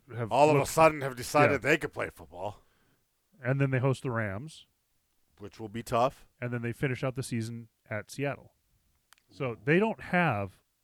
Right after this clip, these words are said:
Speaker 1: an easy game the rest of the way out. Like, their easiest game on this schedule could easily be the Rams.
Speaker 2: Yeah, they've, <sighs> what has happened to that offense?
Speaker 1: The Rams offense?
Speaker 2: Yes.
Speaker 1: Yeah.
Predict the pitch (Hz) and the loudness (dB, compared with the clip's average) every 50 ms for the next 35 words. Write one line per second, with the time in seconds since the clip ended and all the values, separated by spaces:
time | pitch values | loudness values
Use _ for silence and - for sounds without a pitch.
0 | _ _ _ 135 131 131 131 143 156 135 143 131 107 123 135 139 127 113 98 92 | _ _ _ -6 -4 -2 0 0 0 2 0 0 0 2 2 2 2 0 -4 -6
1 | 95 95 _ _ - 123 123 123 - - - 107 107 101 95 113 120 92 - 117 | -8 -14 _ _ -2 0 0 0 -2 -4 -6 -4 -4 -2 -2 -2 -4 -4 -4 -4
2 | 123 - - _ _ _ _ _ _ _ _ _ - 165 180 143 143 170 175 190 | -4 -4 -6 _ _ _ _ _ _ _ _ _ 4 4 4 4 4 4 4 4
3 | 180 196 196 - - - 160 151 170 185 180 127 127 143 156 160 160 147 - - | 6 4 2 2 2 2 2 2 2 2 0 0 0 0 0 0 -2 -4 -2 0
4 | 156 147 156 160 196 202 196 - - - 151 139 147 151 135 139 131 127 120 127 | 0 0 0 0 -2 -4 -4 -4 -4 -4 -2 0 0 0 0 -2 -2 -2 -2 -2
5 | 123 117 110 113 123 120 92 - - - - _ _ _ _ _ _ _ _ _ | -2 -2 -2 -4 -4 -6 -8 -10 -14 -20 -20 _ _ _ _ _ _ _ _ _
6 | _ _ - - - _ _ _ _ - - _ _ _ _ _ _ _ - 82 | _ _ -20 -20 -20 _ _ _ _ -20 -20 _ _ _ _ _ _ _ -20 -20
7 | 76 73 73 73 73 82 90 98 98 92 85 - - - _ 78 - - - - | -20 -20 -20 -20 -20 -16 -14 -12 -12 -14 -16 -20 -20 -20 _ -18 -16 -16 -14 -16
8 | - - - - 107 120 110 107 104 - - 117 117 113 - 113 - - - 110 | -16 -18 -16 -12 -10 -10 -8 -10 -12 -12 -8 -8 -8 -6 -8 -10 -14 -14 -14 -12
9 | 107 104 101 90 80 71 - 90 85 _ _ - - _ _ _ _ _ _ _ | -10 -10 -10 -12 -16 -20 -20 -20 -20 _ _ -20 -20 _ _ _ _ _ _ _
10 | _ _ _ - 113 110 107 107 107 107 127 123 120 - 151 143 139 - 120 139 | _ _ _ -6 -2 -2 -2 -2 -2 -2 -2 -2 -4 -4 -8 -12 -8 -2 2 4
11 | 160 190 175 - - - 78 69 - _ _ _ _ _ _ _ _ _ _ _ | 6 6 4 2 -2 -8 -14 -16 -18 _ _ _ _ _ _ _ _ _ _ _
12 | _ _ _ _ _ _ _ 131 | _ _ _ _ _ _ _ -8